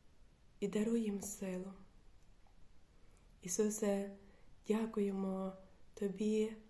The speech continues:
за все, що ми маємо сьогодні. І просимо Тебе, будь з нами.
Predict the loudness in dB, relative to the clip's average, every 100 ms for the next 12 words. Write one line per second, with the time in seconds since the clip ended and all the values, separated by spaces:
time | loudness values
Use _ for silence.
0 | -20 -20 -20 0 2 2 0 -2 -2 -4
1 | -8 -2 2 2 2 4 4 4 2 0
2 | 0 0 -2 -2 -4 -6 -14 -20 -20 -20
3 | -20 -20 -20 -20 -20 -20 -20 -20 -4 0
4 | 0 0 -2 -2 -4 -6 -4 -8 -2 0
5 | 0 -4 -14 -20 -20 -20 -20 -14 2 4
6 | 4 2 0 0 0 -4